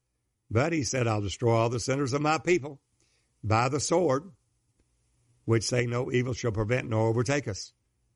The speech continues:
There's going to be tribulation. There's gonna be trouble.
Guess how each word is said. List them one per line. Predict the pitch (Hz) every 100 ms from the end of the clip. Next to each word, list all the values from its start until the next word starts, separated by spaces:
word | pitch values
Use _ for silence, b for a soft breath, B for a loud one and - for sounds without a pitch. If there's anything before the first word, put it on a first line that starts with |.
| _ _ _ _
There's | 110 107
going | 95 113 123
to |
be | 135 127
tribulation. | 135 131 127 135 120 104
There's | 95
gonna | 95 107
be | 139
trouble. | 165 165 92